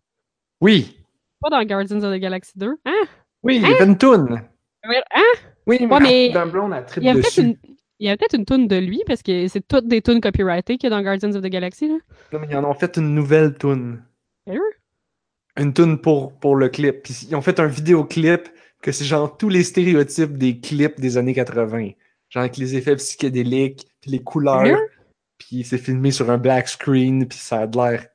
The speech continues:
Speaker 2: Ah ben,
Speaker 1: authentique,
Speaker 2: tabarnak,
Speaker 1: vieille
Speaker 2: ça.
Speaker 1: cochonnerie. Ça a de l'air de, mis sur une vieille cassette des Chris, qui a mal démagné-, qui a démagnétisé un petit peu. Puis là, au
Speaker 2: Attends un peu.
Speaker 1: milieu, il y a comme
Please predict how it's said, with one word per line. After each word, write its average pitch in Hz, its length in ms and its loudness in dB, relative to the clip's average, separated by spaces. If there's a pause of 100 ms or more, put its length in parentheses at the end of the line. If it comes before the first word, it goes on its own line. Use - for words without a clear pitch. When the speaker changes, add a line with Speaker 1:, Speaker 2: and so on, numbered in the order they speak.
(340)
Speaker 2:
Ah 139 80 0
ben, - 20 0 (180)
Speaker 1:
authentique, 269 260 2
Speaker 2:
tabarnak, 262 340 0
Speaker 1:
vieille 214 260 -2
Speaker 2:
ça. 233 60 -12 (160)
Speaker 1:
cochonnerie. 113 600 -6 (220)
Ça - 180 -2
a - 40 0
de 127 40 2
l'air 131 140 2
de, 135 160 -6 (400)
mis 143 160 0
sur 143 160 0
une 135 80 2
vieille 135 320 2
cassette 143 580 -2
des 135 240 -4
Chris, - 680 -8 (100)
qui - 100 -10
a 120 60 -2
mal 123 320 -2
démagné-, 123 600 -2
qui - 100 -4
a 127 60 4
démagnétisé 127 800 0
un 120 100 0
petit 113 200 -12
peu. 127 320 0 (840)
Puis 139 100 0
là, 139 60 6
au 139 60 6
Speaker 2:
Attends 135 100 4
un 131 80 4
peu. 127 100 -2
Speaker 1:
milieu, 135 260 2
il 127 80 -4
y 120 40 -2
a 110 60 -2
comme 110 440 -4